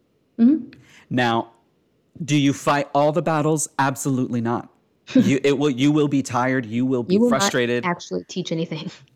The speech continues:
Speaker 2: It, you, and, ooh, I might make an episode of picking your battles.
Speaker 1: I feel like
Speaker 2: You
Speaker 1: we've already done that.
Speaker 2: I don't think we have. I don't know. I'll
Speaker 1: Mm.
Speaker 2: look, we'll, I'll look back.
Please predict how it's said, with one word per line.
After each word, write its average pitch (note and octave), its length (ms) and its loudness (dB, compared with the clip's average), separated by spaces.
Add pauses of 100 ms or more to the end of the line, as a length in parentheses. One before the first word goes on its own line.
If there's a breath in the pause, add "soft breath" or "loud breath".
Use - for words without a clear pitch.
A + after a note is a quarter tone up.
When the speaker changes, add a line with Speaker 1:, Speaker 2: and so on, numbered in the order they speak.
(380)
Speaker 2:
It, D3 180 -6 (100)
you, D#3+ 540 0 (1200)
and, C3 380 -2 (100)
ooh, A3 240 2
I D3+ 100 0
might G#3 180 -4
make G3 160 -4
an E3 100 -6
episode C3+ 320 -6
of A2 100 -8
picking D3 300 -8
your A#2 120 -4
battles. G2+ 520 -8 (480 soft breath)
Speaker 1:
I G#3 60 -10
feel D4 140 -6
like D4 60 -2
Speaker 2:
You F#3 120 4
Speaker 1:
we've A#3 80 -4
already - 180 -8
done A3 120 0
that. D#3+ 220 -4 (200)
Speaker 2:
I F3+ 100 -2
don't C4 180 -2
think A#3+ 200 -2
we C4+ 100 2
have. E3+ 500 -6 (160)
I G3 100 -2
don't F#3 80 2
know. D#3 80 2
I'll G3 100 2
Speaker 1:
Mm. G3+ 60 2
Speaker 2:
look, E3+ 140 -2
we'll, A#3 220 2
I'll A3+ 80 4
look D#3 140 0
back. - 260 -16